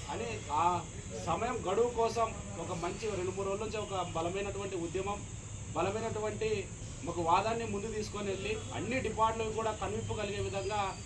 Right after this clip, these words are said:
చేయడం నిజంగా చాలా గర్వకారణం. పట్నం రాజేశ్వరక్కకు ఈ ఉద్యమం కొత్త కాదు.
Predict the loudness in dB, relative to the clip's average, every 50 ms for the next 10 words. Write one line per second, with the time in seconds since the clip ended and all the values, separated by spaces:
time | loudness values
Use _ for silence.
0 | -4 -2 -2 0 0 0 -2 -2 -2 -2 -2 -2 -2 0 2 4 4 4 2 0
1 | -6 -8 -8 -8 -8 -8 -8 -4 0 2 2 2 2 0 0 0 0 0 0 0
2 | 0 0 0 0 0 -2 -4 -4 -6 -8 -8 -8 -8 -8 -6 -6 -6 -6 -4 -2
3 | 0 0 0 2 2 2 2 2 2 0 0 0 0 0 0 -2 -2 0 2 2
4 | 2 2 0 -2 -6 -4 0 2 4 4 4 4 4 2 2 2 0 0 -2 -2
5 | 0 0 0 2 0 0 0